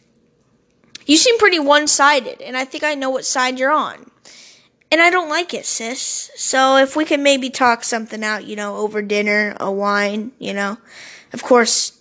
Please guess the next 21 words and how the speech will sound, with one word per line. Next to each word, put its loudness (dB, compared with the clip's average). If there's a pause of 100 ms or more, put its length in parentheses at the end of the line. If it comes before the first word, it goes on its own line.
(160)
that -2
would -6
be -4
illegal -4
for -12
me -10
'cause -10
I'm -10
underage. 0 (260)
But 4
still, 2 (360)
you -6
know, 0
I'm -4
a -6
teenager. -6
I'm -2
almost -4
there, -6
you -8
know. -4